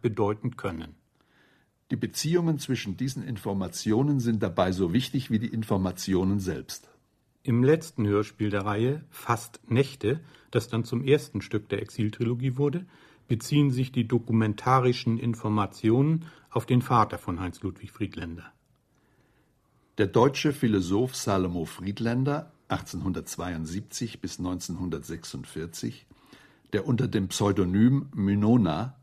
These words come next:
Speaker 2: als Schöpfer der literarischen Groteske in die Literaturgeschichte eingegangen ist, sitzt in seiner ärmlichen Wohnung im Nordosten von Paris und schreibt lange Listen von Wörtern in ein selbst gebasteltes Heft aus Blättern eines alten Tischkalenders.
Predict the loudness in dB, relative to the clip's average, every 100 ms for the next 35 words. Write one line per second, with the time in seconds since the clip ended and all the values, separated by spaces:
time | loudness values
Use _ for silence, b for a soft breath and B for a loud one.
0 | _ -10 -8 -6 -2 -2 0 0 0 0
1 | -2 -4 -4 -4 -4 -4 -6 -6 -6 -8
2 | -6 -6 -4 -4 -4 -6 -6 -2 0 -2
3 | -8 -8 -8 -6 -4 -4 -4 -4 -4 -6
4 | -8 -10 _ b b b b b b 0
5 | 0 0 -4 -2 0 2 0 -2 -2 -2
6 | -2 -2 -4 -2 -2 0 0 0 -2 -4
7 | -2 -4 -6 -6 -6 -8 -6 -6 -4 -6
8 | -6 -6 -6 -6 -6 -8 -8 -6 -8 -8
9 | -8 -4 -2 -2 -2 -4 -4 -2 -2 -2
10 | -4 -4 -2 -2 -2 -4 -2 -4 -4 -2
11 | -2 -4 -4 -4 -4 -6 -6 -6 -4 -6
12 | -6 -6 -8 -18 -14 -14 -10 -6 -6 -4
13 | -4 -4 -6 -6 -8 -8 -6 -6 -4 -4
14 | -6 -10 -12 -10 -12 -14 -16 -20